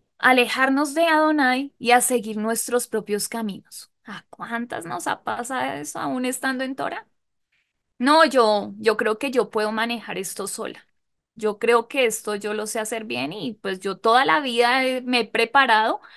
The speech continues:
para este momento, para este día y para esta hora y yo sé hacerlo muy bien". Y dejamos al Eterno a un lado.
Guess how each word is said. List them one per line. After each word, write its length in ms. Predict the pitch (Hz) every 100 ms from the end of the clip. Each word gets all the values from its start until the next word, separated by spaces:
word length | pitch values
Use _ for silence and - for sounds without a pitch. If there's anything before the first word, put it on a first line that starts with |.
| - _
para 200 | 233 220
este 200 | 214 233
momento, 520 | 247 262 226 226 302
para 180 | - 240
este 260 | 208 - 220
día 160 | 247
y 40 | 302
para 240 | 262 208
esta 280 | 175 - 208
hora 140 | 202
y 80 | 220
yo 200 | 202 190
sé 220 | 180 226
hacerlo 460 | 220 226 233 220 208
muy 220 | 208 196
bien". 300 | 185 190 170 _ _ _ _ _ _ _ _
Y 140 | 220 220
dejamos 560 | 208 - 349 320 320
al 140 | 320 285
Eterno 380 | 269 202 202
a 20 | 220
un 80 | 226
lado. 260 | - -